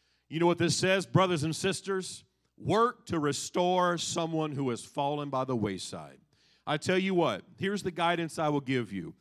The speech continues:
And if your pastor feels otherwise, he can correct it. But I promise you, I'm not gonna say anything inflammatory. But if God and your pastor is willing to give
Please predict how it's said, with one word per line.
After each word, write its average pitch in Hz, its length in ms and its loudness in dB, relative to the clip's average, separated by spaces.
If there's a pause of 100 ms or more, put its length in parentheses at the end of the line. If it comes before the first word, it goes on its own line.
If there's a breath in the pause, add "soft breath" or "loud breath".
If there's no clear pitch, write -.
(300 soft breath)
And 107 160 -8
if 107 100 -8
your 165 140 2
pastor 160 500 2
feels 156 240 -2
otherwise, 160 640 2
he 156 80 0
can 143 200 -4
correct 143 420 0
it. 107 100 -4
But 123 120 0
I 127 80 2
promise 156 480 0
you, 147 140 6
I'm - 380 -10
not 143 80 -4
gonna 151 140 -4
say 170 280 -2
anything 170 260 -6
inflammatory. 139 920 -6 (380 soft breath)
But 143 120 0
if 143 180 -4
God 185 500 6
and 180 140 -4
your 202 140 0
pastor 175 680 -4 (280 soft breath)
is 120 200 -4
willing 175 400 6
to 160 120 -2
give 139 200 0